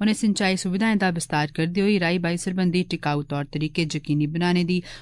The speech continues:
जरूरता पर बी जोर पाया। उनें आखेआ जे सिंचाई सरबंधी सुविधाएं च बाद्दे लेई जतन कीता जाना अत्त लाजमी ऐ, पर इंदी कीमत जिमीं हेठ मौजूद पानी दा घटना नेईं होना चाहिदा। बैठक दौरान राई बाई सरबंधी तौर तरीकें ते पर्यावरण दी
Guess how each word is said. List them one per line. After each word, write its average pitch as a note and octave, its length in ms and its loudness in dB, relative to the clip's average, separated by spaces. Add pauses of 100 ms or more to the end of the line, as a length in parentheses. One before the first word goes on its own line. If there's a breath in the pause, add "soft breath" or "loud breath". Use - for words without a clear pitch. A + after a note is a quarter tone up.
(140 loud breath)
जरूरता A3+ 440 0
पर E3+ 160 0
बी D3+ 140 0
जोर D3 220 0
पाया। E3 280 2 (220)
उनें D#3+ 180 2
आखेआ D#3+ 280 0
जे F3+ 120 0
सिंचाई D3+ 440 0
सरबंधी F3+ 420 0
सुविधाएं D3+ 500 0
च A3+ 220 0 (320 loud breath)
बाद्दे F#3+ 320 0
लेई C4 180 4
जतन F3 300 -2
कीता F3 260 -2
जाना F3 420 2
अत्त G#3 220 0
लाजमी D#3+ 440 2
ऐ, D#4+ 80 2
पर C4+ 200 -2
इंदी G#3 320 2
कीमत B3+ 460 2
जिमीं G#3+ 340 0
हेठ A#3+ 200 -2
मौजूद F3 380 -2
पानी F#3 240 4
दा F3+ 120 -2
घटना E3+ 500 0
नेईं E3+ 220 2
होना D#3+ 180 2
चाहिदा। D#3+ 400 0 (260 soft breath)
बैठक E3 300 0
दौरान E3+ 320 2
राई E3 180 0
बाई F3 160 0
सरबंधी F3+ 440 0
तौर D3+ 240 0
तरीकें D#3 400 0
ते C#4+ 120 2
पर्यावरण F#3 560 2
दी A3+ 120 2